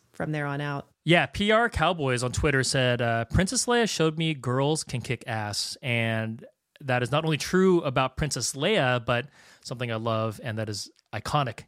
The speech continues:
Speaker 2: about the Star Wars franchise, whether it's the original trilogy, the sequels, the prequels, the animated series, is that there are always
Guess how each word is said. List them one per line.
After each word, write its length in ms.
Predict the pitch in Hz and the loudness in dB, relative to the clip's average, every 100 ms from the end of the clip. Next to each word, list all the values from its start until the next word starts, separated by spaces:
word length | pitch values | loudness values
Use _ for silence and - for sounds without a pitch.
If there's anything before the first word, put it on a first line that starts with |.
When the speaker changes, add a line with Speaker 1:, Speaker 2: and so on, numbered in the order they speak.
| _ | _
Speaker 2:
about 260 | 120 113 110 | -4 -4 -4
the 80 | 117 | -4
Star 220 | - 131 | 0 2
Wars 160 | 123 | 0
franchise, 560 | - 135 131 - 120 113 | 0 0 0 0 0 0
whether 240 | 117 117 | -2 -2
it's 160 | 113 - | -2 -4
the 180 | 123 120 | -6 -4
original 380 | 120 120 117 107 | -4 -2 -4 -6
trilogy, 440 | - 117 107 110 | -4 -4 -4 -6
the 100 | 104 | -8
sequels, 500 | - 131 - 113 104 | -4 -4 -4 -8 -8
the 60 | 113 | -2
prequels, 460 | 180 170 131 113 | 2 2 2 -4
the 140 | 120 139 | -2 -2
animated 320 | 143 127 123 | -2 -2 -4
series, 400 | - 120 117 - - - _ | -2 -2 -2 -6 -16 -20 _
is 60 | - | -6
that 120 | 131 | -2
there 160 | 127 127 | 0 0
are 100 | 143 | 0
always 540 | 156 156 170 180 151 | 2 4 4 4 0